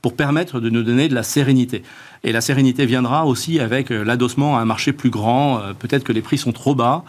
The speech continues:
et, et de toute façon, la valeur doit rejaillir jusqu'à celui qui raccorde, jusqu'au technicien de terrain qui va chez vous, euh, vous brancher votre prise.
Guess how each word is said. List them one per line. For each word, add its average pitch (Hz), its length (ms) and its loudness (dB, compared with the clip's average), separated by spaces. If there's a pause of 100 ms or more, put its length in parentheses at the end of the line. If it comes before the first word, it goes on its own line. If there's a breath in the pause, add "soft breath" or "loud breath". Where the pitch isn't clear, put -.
(380 loud breath)
et, 120 360 0
et 117 40 -2
de 127 100 4
toute 135 160 0
façon, 135 260 -2
la 120 100 0
valeur 135 440 0
doit 110 160 -4
rejaillir 139 580 0
jusqu'à 117 240 -4
celui 147 300 0
qui - 140 -6
raccorde, 139 560 -2 (300 loud breath)
jusqu'au 135 260 0
technicien 196 440 0
de 151 80 4
terrain 151 480 0 (300)
qui 147 100 2
va 143 100 2
chez 202 200 0
vous, 190 240 0 (320)
euh, 117 100 0
vous 117 160 2
brancher 143 320 2
votre 135 220 0
prise. 107 300 -6